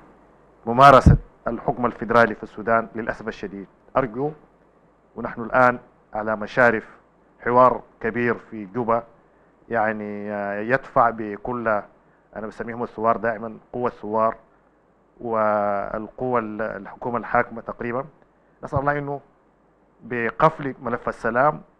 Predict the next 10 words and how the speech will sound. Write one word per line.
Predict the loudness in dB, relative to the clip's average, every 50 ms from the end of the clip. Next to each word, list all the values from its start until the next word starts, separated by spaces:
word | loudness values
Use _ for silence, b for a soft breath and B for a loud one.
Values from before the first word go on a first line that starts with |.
| _ _ _ _ _ -10
تنتفي | -8 -8 -6 -4 -4 -4 -4 -6 -10 -10 -10 -12 -14 _ -6
كل | -4 -2 0 0
هذه | 2 2 2 2 0 -2 -8 -10
المركزية، | -8 -8 -8 -8 -8 -10 -10 -8 -8 -8 -10 -10 -12 _ _ -16
تنتفي | -16 -14 -10 -10 -10 -10 -10 -12 -16 -16 -16 -18 -18 _
كل | -12 -10 -6 -4
هذا | -2 0 0 -2 -2 -4
التغول | -8 -10 -8 -6 -4 -2 -2 -2 -4 -6 -10 -12 _ _ _ _ _ _ _ _ _ _ -14
اللي | -14 -12 -10
بيحصل | -8 -6 -6 -6 -6 -10 -12 -12 -12 -12